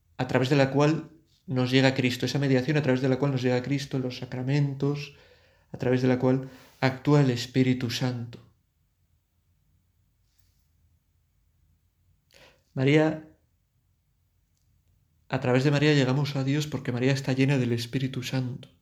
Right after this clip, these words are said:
Es el Espíritu Santo el que nos acerca a Dios, Dios mismo, ¿no? Nosotros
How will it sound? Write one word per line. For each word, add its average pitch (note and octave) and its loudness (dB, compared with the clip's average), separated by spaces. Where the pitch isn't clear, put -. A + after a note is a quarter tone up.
Es C3 -6
el C#3 2
Espíritu C3+ -2
Santo C3 -2
el A#2+ -2
que A#2 -2
nos B2 -6
acerca B2+ -2
a A#2 -4
Dios, B2+ 0
Dios C#3 4
mismo, C3+ -2
¿no? - -20
Nosotros D#3 4